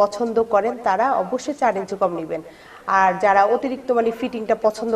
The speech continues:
করে না, তারা তিন ইঞ্চি নেবেন। তা আমি সেই মাপ অনুযায়ী এখানে রাবারটা নিয়েছি। তো এখন এই রাবারটাকে কি করতে হবে, এটা তো দুইটা সাইড আপনার কাটা আছে। তো একটা রাবারের উপর আরেকটা রাবার এই যে এভাবে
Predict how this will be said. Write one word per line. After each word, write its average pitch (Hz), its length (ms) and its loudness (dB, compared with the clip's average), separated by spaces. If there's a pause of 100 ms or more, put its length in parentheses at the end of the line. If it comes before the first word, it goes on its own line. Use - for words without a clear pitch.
(100)
করে 202 180 0
না, 285 60 0 (100)
তারা 208 140 2 (100)
তিন 254 140 -4 (100)
ইঞ্চি 185 280 -6
নেবেন। 151 220 -10 (360)
তা - 120 -6
আমি 214 180 2
সেই 233 200 6
মাপ 214 140 4 (120)
অনুযায়ী 214 320 2
এখানে 220 260 -4
রাবারটা 196 380 0
নিয়েছি। 202 300 -4 (880)
তো 247 60 2 (180)
এখন 254 260 4 (220)
এই 240 140 6
রাবারটাকে 233 520 2
কি 220 80 -4 (120)
করতে 202 280 -2
হবে, 208 240 2
এটা 214 200 -6
তো 233 60 4 (180)
দুইটা 214 200 0 (380)
সাইড 202 260 2
আপনার 196 240 -4
কাটা 196 300 4
আছে। 180 200 -4 (440)
তো - 40 -8 (100)
একটা 220 160 0 (120)
রাবারের 233 380 4
উপর 254 140 2 (100)
আরেকটা 208 340 2
রাবার 208 280 4
এই 214 80 0
যে 220 140 -2
এভাবে 208 260 -2